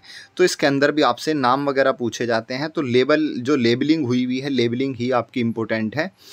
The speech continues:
तो आपको नाम वगैरह अच्छे से याद होने चाहिए, ठीक है।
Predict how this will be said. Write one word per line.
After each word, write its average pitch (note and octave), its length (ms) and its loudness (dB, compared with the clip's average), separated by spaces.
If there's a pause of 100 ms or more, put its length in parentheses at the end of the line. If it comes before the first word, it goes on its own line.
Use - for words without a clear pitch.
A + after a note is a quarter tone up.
(240)
तो B2 80 2
आपको A#2+ 220 0
नाम A#2 280 0
वगैरह A#2 180 0
अच्छे A#2+ 240 -6
से C3 180 -2
याद A#2+ 260 2
होने A2+ 380 -2
चाहिए, F2 540 -6
ठीक D3 240 -2
है। D3 140 0